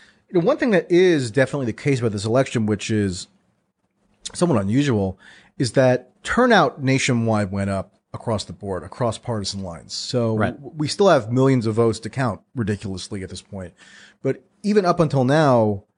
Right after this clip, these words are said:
Speaker 1: something like twelve percent more d-, total votes were cast in twenty twenty compared to twenty sixteen. And it, they weren't cast in a direction that's easily, e-,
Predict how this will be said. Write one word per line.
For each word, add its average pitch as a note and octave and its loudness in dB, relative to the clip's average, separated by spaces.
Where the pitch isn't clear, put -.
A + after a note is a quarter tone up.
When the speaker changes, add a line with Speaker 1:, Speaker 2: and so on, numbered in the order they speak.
Speaker 1:
something D3+ -2
like A#2+ 0
twelve C3 2
percent C3+ -2
more A#2 -2
d-, A2+ -2
total C3 2
votes A#2 2
were C3 -4
cast D3 2
in B2 0
twenty A#2 -2
twenty B2+ -6
compared A2+ -8
to A2 -10
twenty A#2 -6
sixteen. C#3+ -6
And F3 4
it, F3 2
they F3 2
weren't F#3 0
cast E3 0
in E3+ 0
a D3+ 2
direction C3 2
that's - -2
easily, A#2+ 0
e-, D#3+ 2